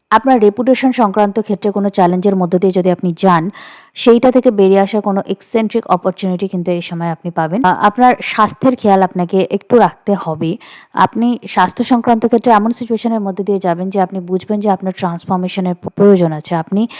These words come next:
নিজের জীবনে এবং নিজের হেলথে বিশেষ করে কোনো পরিবর্তন আনার চিন্তাভাবনা করবেন।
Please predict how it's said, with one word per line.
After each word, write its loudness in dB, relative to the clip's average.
নিজের 4
জীবনে 2
এবং 2
নিজের 0
হেলথে 2
বিশেষ -2
করে 0
কোনো -2
পরিবর্তন -4
আনার -4
চিন্তাভাবনা -8
করবেন। -2